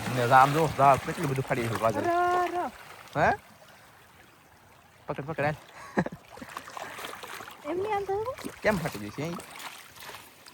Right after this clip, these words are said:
Speaker 1: એમ નહીં, ઝાડ ફાટલું છે તોય શાક આવે, કાં પાછું એમ?
Speaker 2: એમાં દૂધ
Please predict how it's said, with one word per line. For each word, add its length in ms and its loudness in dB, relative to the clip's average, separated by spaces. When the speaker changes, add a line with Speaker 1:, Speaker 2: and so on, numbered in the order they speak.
Speaker 1:
એમ 80 0
નહીં, 180 2
ઝાડ 220 8
ફાટલું 240 2
છે 80 -2
તોય 240 -2
શાક 140 6
આવે, 180 2
કાં 100 -2
પાછું 200 -6
એમ? 100 -2
Speaker 2:
એમાં 220 -2
દૂધ 180 -4